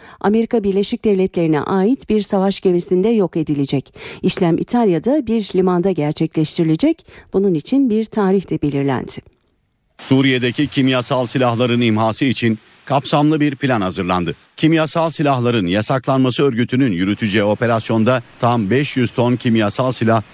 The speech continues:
Speaker 2: iki hafta içinde imha edilecek. İlk olarak sarin, sinir ve hardal gazının da aralarında bulunduğu kimyasal silahlar Suriye genelindeki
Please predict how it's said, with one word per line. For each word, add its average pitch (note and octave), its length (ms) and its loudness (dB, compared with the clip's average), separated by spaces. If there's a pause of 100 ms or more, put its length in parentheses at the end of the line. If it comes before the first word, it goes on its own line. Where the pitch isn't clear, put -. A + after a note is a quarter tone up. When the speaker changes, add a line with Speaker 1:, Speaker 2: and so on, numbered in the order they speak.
Speaker 2:
iki C#3+ 200 0
hafta D#3 240 0
içinde B2+ 400 0
imha G2+ 360 0
edilecek. F2 440 -2 (180)
İlk E3 220 0
olarak B2+ 360 0 (140)
sarin, A#2 500 0 (200)
sinir C3 420 0
ve B2 120 0
hardal A#2+ 460 -2
gazının A#2+ 380 0
da A#2 60 2
aralarında A2 500 0
bulunduğu A2 380 0
kimyasal A2+ 540 0
silahlar A#2 480 0 (300)
Suriye D#3 460 0
genelindeki A2+ 680 0